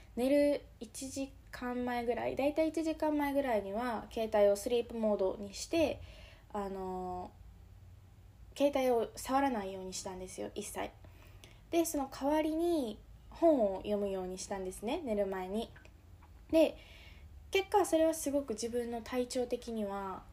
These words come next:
あの、プラスになって、眠りにつくのも早くなっ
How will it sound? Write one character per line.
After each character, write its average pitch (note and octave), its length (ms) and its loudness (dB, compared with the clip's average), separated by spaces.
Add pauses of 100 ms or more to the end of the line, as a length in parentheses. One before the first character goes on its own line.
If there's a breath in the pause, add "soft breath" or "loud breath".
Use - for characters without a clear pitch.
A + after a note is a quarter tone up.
(120)
あ G3 140 -8
の、 F#3 380 -8
プ - 80 0
ラ A3+ 120 0
ス C4+ 260 0 (160)
に A3+ 100 -6
な A3 160 0
っ A3 40 -8
て、 B3 540 2
眠 B3 280 0
り B3+ 120 0
に A#3 140 -2
つ - 120 -12
く G#3 100 -4
の G3 140 -6
も C4 460 -2 (100)
早 A3 220 -6
く G#3 120 -10
な G3 140 -10
っ - 20 -12